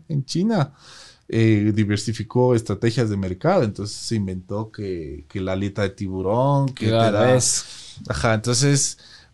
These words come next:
Speaker 1: la idea es que se quedó esta, esta como cultura gastronómica que nosotros también tenemos. O sea, te vas a la costa y te comes guanta, guatusa, hasta los gusanos. O sea, tampoco, eh, los animales silvestres y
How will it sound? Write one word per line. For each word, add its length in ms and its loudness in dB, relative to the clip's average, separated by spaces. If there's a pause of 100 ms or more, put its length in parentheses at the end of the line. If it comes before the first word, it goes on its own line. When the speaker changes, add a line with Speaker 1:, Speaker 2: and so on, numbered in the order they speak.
Speaker 1:
la 300 4
idea 340 6
es 220 4
que 320 2 (520)
se 200 2
quedó 320 6
esta, 680 4
esta 300 -2
como 240 2
cultura 400 4
gastronómica 1000 4
que 80 0
nosotros 280 0
también 240 2
tenemos. 340 2
O 60 0
sea, 180 2
te 80 0
vas 160 4
a 60 2
la 180 2
costa 340 2
y 40 -10
te 100 -6
comes 340 0
guanta, 680 2
guatusa, 1300 0 (300)
hasta 240 -4
los 180 2
gusanos. 640 0
O 40 -6
sea, 300 -4 (200)
tampoco, 480 0 (480)
eh, 160 4
los 160 4
animales 400 4
silvestres 640 2
y 100 4